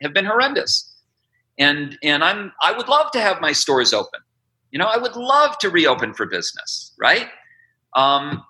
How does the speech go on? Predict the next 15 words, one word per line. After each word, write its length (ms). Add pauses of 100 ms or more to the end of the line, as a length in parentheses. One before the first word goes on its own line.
but 140
even 260
now, 320 (400)
even 320
now 540
that, 340
uh, 520 (140)
that 140
the 80
government 520
has 220
said 640
that 160
we 160
could 200